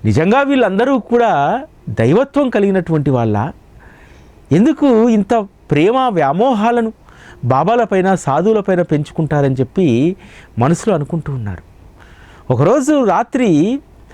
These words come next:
భోజనం చేసిన తర్వాత, ఎందుకంటే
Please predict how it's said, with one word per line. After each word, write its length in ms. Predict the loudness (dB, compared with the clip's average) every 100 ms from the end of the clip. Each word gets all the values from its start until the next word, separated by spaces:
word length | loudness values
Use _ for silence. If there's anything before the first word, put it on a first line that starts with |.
| -12 -4
భోజనం 520 | 0 2 2 0 2 0
చేసిన 260 | 0 0
తర్వాత, 400 | 0 0 0 -2 0 0 0
ఎందుకంటే 680 | 0 0 0 0 0 2